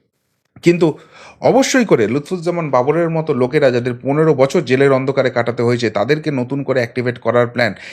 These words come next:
এটা টেনশন অবশ্যই বাড়াচ্ছে। কিন্তু আপনাদের কি মনে হয়, এদেরকে এইভাবে সামনে এনে সত্যিই কি ভারতে অশান্তির পরিবেশ করতে পারবে বাংলাদেশ? নাকি ভারত বাংলাদেশ যে মৈত্রীর জায়গাটা ছিল,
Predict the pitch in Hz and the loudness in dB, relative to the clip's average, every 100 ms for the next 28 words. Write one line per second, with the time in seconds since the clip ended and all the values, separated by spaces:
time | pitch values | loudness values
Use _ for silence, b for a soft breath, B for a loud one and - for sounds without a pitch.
0 | B - 156 170 120 - - 131 135 127 | B -2 2 0 -2 -10 -2 -2 -2 -2
1 | 104 110 - 107 95 95 95 - - _ | -2 -2 -4 -2 0 0 -2 -10 -14 _
2 | _ _ B B B 233 240 254 175 - | _ _ B B B 2 4 2 0 -8
3 | _ _ _ _ _ - 175 240 202 160 | _ _ _ _ _ -2 0 2 0 0
4 | 120 110 104 101 95 - 135 160 185 196 | -2 -4 -4 -4 -8 -6 -4 -2 -2 -2
5 | 180 156 156 160 - 123 147 135 123 143 | -2 -2 -4 -4 -4 -4 -4 -4 -2 -2
6 | 117 _ _ - - 160 - 196 175 143 | -4 _ _ -10 -4 -4 -2 -6 -4 -2
7 | 120 135 151 107 113 151 156 147 143 127 | 0 0 -2 -4 -4 -4 -4 -6 -6 -4
8 | 127 139 - - b b _ 120 117 120 | 0 0 -2 -12 b b _ -6 -4 -4
9 | 113 123 156 147 139 143 127 110 - _ | -2 -2 -2 -2 -2 -2 -4 -6 -10 _
10 | B B B 123 147 135 - b b b | B B B -2 -2 -4 -8 b b b
11 | - 113 170 202 - 160 147 156 170 156 | -4 0 2 0 0 -2 0 0 -2 -2
12 | 147 123 135 - 160 127 127 127 127 123 | -4 -2 -4 -4 -4 0 2 2 -2 -2
13 | - 139 143 | -2 0 0